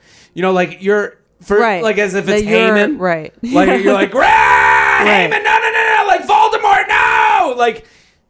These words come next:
Speaker 1: then you have to, if you're that fucked up by a name,
Speaker 2: Yeah.
Speaker 1: you gotta go, you're
Speaker 2: It's
Speaker 1: not
Speaker 2: more
Speaker 1: done
Speaker 2: about
Speaker 1: with the
Speaker 2: you not,
Speaker 1: relationship.
Speaker 2: right, you not being over it.
Speaker 1: Yeah.
Speaker 2: Especially if it's, like, a rel-, I mean, most names that it's gonna happen with are relatively common. I mean, if you're dating someone named Seal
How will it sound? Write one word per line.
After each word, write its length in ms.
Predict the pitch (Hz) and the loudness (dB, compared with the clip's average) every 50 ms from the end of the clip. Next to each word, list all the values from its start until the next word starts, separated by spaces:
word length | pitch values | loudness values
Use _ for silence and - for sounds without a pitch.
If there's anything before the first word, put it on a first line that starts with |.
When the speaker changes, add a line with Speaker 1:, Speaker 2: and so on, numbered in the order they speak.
| _ _ _ _ | _ _ _ _
Speaker 1:
then 320 | - 175 214 247 277 285 285 | -6 -4 -2 -2 0 -2 -2
you 160 | 277 269 262 | -2 -2 -2
have 140 | 262 247 - | -2 -2 -2
to, 340 | 233 220 220 - - - 208 | -2 -4 -4 -4 -8 -4 -4
if 140 | 196 147 190 | -4 -4 -2
you're 240 | 269 370 427 440 220 | -2 -2 -2 -2 -2
that 360 | 180 196 180 208 214 220 226 - _ _ _ _ _ _ _ _ _ _ _ _ _ _ _ _ _ | -4 -4 -2 -2 -2 -2 -4 -6 _ _ _ _ _ _ _ _ _ _ _ _ _ _ _ _ _
fucked 340 | - - 190 190 190 - 196 | -10 -8 -6 -6 -6 -4 -2
up 200 | 190 190 202 - | -2 -2 -2 -2
by 160 | 220 180 170 | -2 -2 -2
a 60 | 160 | -2
name, 320 | 147 147 151 156 165 175 185 | -4 -4 -4 -2 -2 -2 0
Speaker 2:
Yeah. 340 | 311 311 262 175 147 175 165 - _ | 0 0 0 -2 -4 -6 -14 -20 _
Speaker 1:
you 160 | - 175 247 320 | -10 -8 -4 -2
gotta 240 | 349 330 311 285 | 0 0 0 0
go, 300 | 247 240 233 226 208 - - _ _ - | 0 0 0 0 -2 -6 -12 _ _ -6
you're 140 | 190 254 | -2 0
Speaker 2:
It's 80 | 403 381 | 0 0
Speaker 1:
not 80 | 294 285 | 0 0
Speaker 2:
more 120 | 320 320 | 0 0
Speaker 1:
done 100 | - 226 | 2 2
Speaker 2:
about 120 | 277 269 262 240 226 | 2 2 2 0 0
Speaker 1:
with 0 | |
the 60 | 190 | -2
Speaker 2:
you 280 | - - 240 - 240 233 | -2 0 0 2 2 2
not, 260 | 226 226 220 214 214 | 2 0 0 -2 -2
Speaker 1:
relationship. 20 | 233 | -2
Speaker 2:
right, 220 | 233 202 170 - | -2 -2 -2 -4
you 140 | - 196 208 | -4 -4 -2
not 240 | 208 202 185 190 180 | 0 0 0 0 0
being 240 | 196 185 180 175 180 | -2 -2 -2 -2 0
over 320 | 190 208 196 165 165 151 | 0 -2 -2 -2 -6 -8
it. 200 | - - - - _ _ - | -8 -12 -14 -18 _ _ -12
Speaker 1:
Yeah. 380 | - 226 269 302 302 233 - - - _ _ _ - | -6 -6 -4 -2 -2 -4 -6 -8 -16 _ _ _ -8
Speaker 2:
Especially 580 | 220 - - 285 285 320 320 - 330 349 311 | -8 -6 -2 -2 -2 -2 -2 -2 -2 -2 -2
if 100 | 277 214 | -2 -2
it's, 160 | 226 214 - 220 | -4 -4 -2 -2
like, 120 | 202 190 | -2 -2
a 80 | 190 185 | -2 -2
rel-, 340 | 165 196 190 190 190 185 - | -2 0 0 2 0 0 -2
I 60 | - | -2
mean, 160 | 208 202 202 202 | -4 -4 -2 0
most 340 | 202 208 220 208 - - | 0 0 0 -2 -4 -8
names 360 | 196 214 214 208 208 202 185 190 | -4 -2 0 0 0 -2 -2 -4
that 100 | 196 175 | -6 -8
it's 100 | 165 - | -8 -8
gonna 160 | - 185 185 | -6 -6 -4
happen 260 | 190 208 214 214 190 | -4 -4 -4 -6 -6
with 140 | 165 156 165 | -8 -8 -6
are 60 | 160 | -4
relatively 420 | 165 160 160 165 - 170 156 160 | -4 -4 -4 -6 -8 -8 -10 -8
common. 220 | - 180 170 175 160 | -6 -6 -6 -6 -4
I 40 | 160 | -4
mean, 140 | 185 180 180 | -2 -2 -2
if 120 | 170 - | -2 -2
you're 80 | 190 180 | -4 -2
dating 300 | 190 196 196 202 202 185 | 0 0 0 0 0 -2
someone 320 | - 208 190 185 185 185 | -2 -2 0 0 0 -2
named 220 | 170 160 151 165 - | -2 -6 -8 -8 -10
Seal 640 | - - 233 247 247 262 233 175 180 196 - | -10 -6 -6 -2 -2 0 0 0 -2 -4 -6